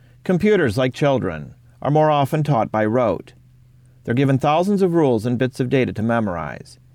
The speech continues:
"If X happens, do Y. Avoid big rocks." Then sent out to test them by trial and error. This is slow, painstaking work,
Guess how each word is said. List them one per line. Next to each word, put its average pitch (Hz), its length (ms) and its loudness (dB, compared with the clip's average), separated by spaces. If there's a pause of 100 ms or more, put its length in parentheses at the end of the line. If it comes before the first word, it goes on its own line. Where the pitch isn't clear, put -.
"If 135 280 2
X 156 260 -2
happens, 95 560 -6 (100)
do 123 220 2
Y. 123 600 -2 (180)
Avoid 101 360 -2
big 104 200 -2
rocks." 113 580 -4 (720)
Then 135 180 2
sent 170 240 0
out 143 220 2
to 151 80 -2
test 151 320 0
them 104 160 -2
by 110 140 0
trial 101 360 -2
and 110 100 -2
error. 110 520 -4 (580)
This 170 200 0
is 185 100 2
slow, 170 380 0
painstaking 131 720 0
work, 117 400 -2